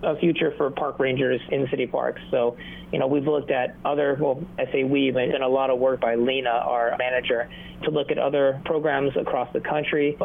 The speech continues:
even across the state, uh, with D L N R and other organizations to see what they do. You know, there's, there's a wide variety of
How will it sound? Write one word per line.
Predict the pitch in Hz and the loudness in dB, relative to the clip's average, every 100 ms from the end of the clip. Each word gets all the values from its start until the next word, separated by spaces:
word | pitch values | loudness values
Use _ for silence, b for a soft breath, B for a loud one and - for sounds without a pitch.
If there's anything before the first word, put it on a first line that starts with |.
| - | 0
even | 156 151 | 2 0
across | 131 151 139 | 0 -2 -2
the | 143 - | -4 -2
state, | 151 131 - - | -2 0 -2 -2
uh, | 127 | 0
with | 135 131 | 2 2
D | 139 | 2
L | 143 | 2
N | 139 | 2
R | 135 127 | 2 2
and | 123 | 2
other | 127 131 | 2 2
organizations | 135 135 117 120 117 - 117 117 - B B | 2 2 0 2 2 2 -4 -8 -14 B B
to | 147 139 | -4 -2
see | 175 | 0
what | 156 165 165 | 2 2 2
they | 147 | 0
do. | 156 147 127 117 120 | 0 2 4 2 0
You | 135 131 | -2 0
know, | 127 | 2
there's, | 135 123 - - | 2 0 -4 -8
there's | 143 135 127 120 | 0 2 2 2
a | 123 | 0
wide | - 151 147 143 | 0 2 2 2
variety | 143 139 131 127 127 | 2 2 2 2 4
of | 120 | 2